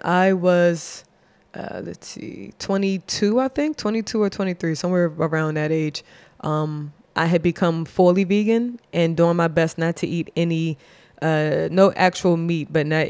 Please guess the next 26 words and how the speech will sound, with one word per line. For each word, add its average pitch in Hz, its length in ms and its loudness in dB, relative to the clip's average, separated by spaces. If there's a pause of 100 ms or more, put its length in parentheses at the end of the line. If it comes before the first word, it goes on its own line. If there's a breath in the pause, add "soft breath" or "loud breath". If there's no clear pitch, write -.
any 151 240 -4
animal 156 280 -2
byproducts 156 600 -2
either, 156 380 2
like 139 180 -8
no 151 140 -2
milk 160 440 2
or 151 160 0
cheese 151 520 -4
or, 151 340 -4
um, 151 360 -8 (480 soft breath)
animal 175 380 2
butter 165 420 4
or, 156 200 2
or 165 420 2
anything, 175 380 -2
certain 151 260 0
candies 165 460 0
that 151 100 -2
had, 151 140 -2
like, 151 180 -4
gelatin 165 440 0
in 156 120 -2
them. 151 160 -4
Like, 143 160 -8
I 151 260 0